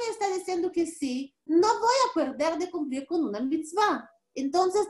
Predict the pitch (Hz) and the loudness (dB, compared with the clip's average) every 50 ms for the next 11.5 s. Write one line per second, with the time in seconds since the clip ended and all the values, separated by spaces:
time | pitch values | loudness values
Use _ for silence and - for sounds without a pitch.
0 | - - 277 254 240 349 - - - 330 359 370 370 381 285 285 262 - - - | 0 0 2 2 2 0 -2 2 4 6 6 6 6 4 0 -2 -4 -6 -8 -4
1 | 294 339 349 339 339 370 370 359 247 240 233 233 - - - _ 311 311 330 330 | -2 0 0 0 0 0 -2 -2 -2 -4 -8 -12 -14 -20 -10 _ -2 0 0 0
2 | 320 311 320 277 285 - 226 226 214 214 214 208 - - - - 269 277 311 339 | 0 -2 -2 -2 -2 -4 -2 0 0 0 -2 -4 -10 -18 -10 -4 0 2 4 4
3 | 359 320 254 240 247 254 - _ _ _ - 202 254 247 247 240 226 302 320 330 | 4 4 4 2 0 -4 -8 _ _ _ -6 -2 0 0 0 2 2 4 6 6
4 | 349 339 349 320 294 254 240 254 277 311 311 294 277 - 196 196 202 214 320 370 | 4 4 4 2 2 2 2 0 0 0 0 0 -2 -4 -6 -8 -2 0 0 2
5 | 427 453 440 415 427 381 285 247 247 247 - - _ _ _ _ 294 285 254 202 | 2 0 -2 0 0 0 0 0 -2 -4 -8 -14 _ _ _ _ 0 2 2 2
6 | - - - - _ - 214 202 202 190 190 196 - - - 190 208 214 220 247 | 0 -4 -8 -16 _ -4 -2 -2 -2 -2 -6 -8 -10 -16 -6 0 4 6 6 6
7 | 320 427 - - - _ _ _ _ - 202 285 311 339 359 359 370 339 294 285 | 6 4 2 -2 -8 _ _ _ _ -2 4 6 6 6 6 4 2 0 0 -2
8 | - - - 294 294 294 302 254 254 277 - - - _ 202 196 196 196 _ 240 | -2 -4 -2 -2 0 0 0 -2 -2 -4 -8 -12 -14 _ -12 -12 -12 -8 _ 4
9 | 240 254 285 339 392 440 - - - _ _ _ _ _ - 247 226 233 262 302 | 4 6 6 6 4 2 -2 -6 -14 _ _ _ _ _ -2 -2 0 0 0 2
10 | 349 427 494 494 453 427 392 359 359 349 330 330 330 330 330 339 330 311 320 320 | 2 2 0 0 0 0 2 2 2 2 2 2 2 2 0 -2 -4 -4 -4 -6
11 | 311 285 277 - 247 226 220 220 226 | -4 -6 -6 -4 -4 -2 -2 -2 -4